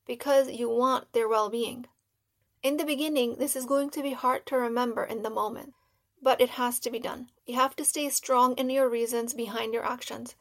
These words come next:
You have to approach them from positive emotions.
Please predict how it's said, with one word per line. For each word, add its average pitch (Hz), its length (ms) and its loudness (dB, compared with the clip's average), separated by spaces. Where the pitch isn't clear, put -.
You - 120 -10
have 254 280 2
to 302 140 0
approach 262 400 4
them 233 340 -4
from 233 260 -4
positive 240 500 0
emotions. 226 680 -8